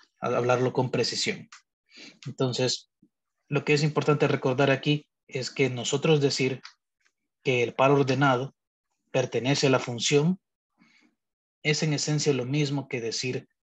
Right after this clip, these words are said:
que f de A es igual a B. Es lo mismo.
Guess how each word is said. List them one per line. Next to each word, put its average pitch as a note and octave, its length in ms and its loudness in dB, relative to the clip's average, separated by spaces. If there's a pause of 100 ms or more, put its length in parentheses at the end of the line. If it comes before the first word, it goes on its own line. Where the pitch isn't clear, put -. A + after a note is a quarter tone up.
(160)
que D3 200 6
f C3+ 200 4
de B2 160 2
A B2+ 220 -2 (520)
es A#2+ 220 -4
igual A#2 240 -2
a A2 80 -2
B. - 180 -14 (1080)
Es B2+ 140 -2
lo A#2+ 80 4
mismo. - 420 -6